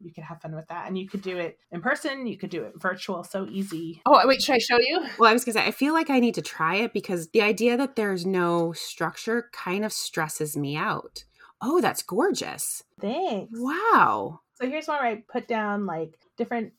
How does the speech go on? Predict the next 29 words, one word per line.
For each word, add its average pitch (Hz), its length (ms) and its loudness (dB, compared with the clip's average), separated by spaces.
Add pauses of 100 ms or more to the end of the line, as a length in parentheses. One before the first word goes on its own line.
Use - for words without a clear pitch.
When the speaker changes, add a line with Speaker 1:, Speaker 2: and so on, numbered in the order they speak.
Speaker 1:
shades 202 380 -2
of 160 260 -10
blue. 233 560 -2 (460)
I'm 202 60 -8
describing 208 540 4
my 233 200 8
picture 240 300 6
to 226 120 4
Christy. 220 360 2
Yeah, 196 200 4
and 196 80 4
then 214 80 4
I 233 100 2
went 240 160 0
over, 208 360 -4 (380)
actually, 220 300 0
it's 202 120 -2
like 208 120 -10
a 208 60 -12
paint 214 340 -8 (160)
pen 208 480 -6
'cause 196 160 -8
I 175 140 -2
liked 190 300 -2
a 190 200 -12
thick, 190 200 -4 (120)
bold 185 460 -2
line. 233 580 -4 (560)
Um, 190 260 -2